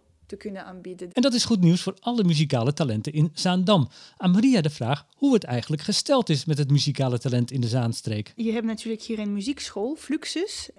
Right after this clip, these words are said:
Speaker 1: waar, eh, ik ken toevallig een paar studenten, maar ik geef, eh, ik geef geen les in Zaandam. Fluxus is nog een van de muziekscholen die zo'n beetje overeind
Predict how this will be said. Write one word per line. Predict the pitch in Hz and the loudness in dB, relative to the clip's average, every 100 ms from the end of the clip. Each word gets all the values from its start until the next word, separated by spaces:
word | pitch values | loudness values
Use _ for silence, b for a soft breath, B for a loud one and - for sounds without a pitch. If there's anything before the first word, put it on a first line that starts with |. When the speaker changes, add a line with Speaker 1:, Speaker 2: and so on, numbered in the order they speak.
| 202 | -8
Speaker 1:
waar, | 214 208 214 | -4 -4 -6
eh, | - - - - - | -8 -18 -20 -20 -18
ik | 233 220 - | -16 -16 -8
ken | 220 214 208 202 | -4 0 -2 -4
toevallig | - 196 214 208 202 | -8 -6 -4 -4 -6
een | 202 190 | -8 -8
paar | 196 190 196 | -6 -6 -6
studenten, | - 196 208 220 220 | -8 -4 -2 -2 -4
maar | 202 196 | -4 -4
ik | 226 214 - 208 | -6 -10 -10 -10
geef, | - 214 196 - | -6 -6 -6 -10
eh, | 196 180 180 - - | -8 -8 -10 -14 -14
ik | 214 190 | -12 -4
geef | 220 196 | -2 -2
geen | 220 208 | -2 -2
les | 208 196 | -2 -4
in | 214 | -6
Zaandam. | 196 190 196 196 240 302 - _ B B B | -4 -4 -2 -2 -2 -6 -10 _ B B B
Fluxus | 233 - 269 - 254 | -12 -4 -4 -4 -6
is | 233 214 | -6 -4
nog | 226 220 - | -2 -2 -2
een | 254 247 | -2 0
van | 247 226 | -2 -2
de | 220 220 214 - | 2 2 0 -2
muziekscholen | 214 220 214 233 - 220 233 208 | 0 0 0 -6 -6 -2 0 -2
die | 202 | -4
zo'n | 202 214 208 | -2 -2 -2
beetje | 196 214 240 - 202 - | -2 -2 -2 -4 -6 -6
overeind | - 208 208 202 214 220 196 - | -8 -2 0 0 0 0 -4 -8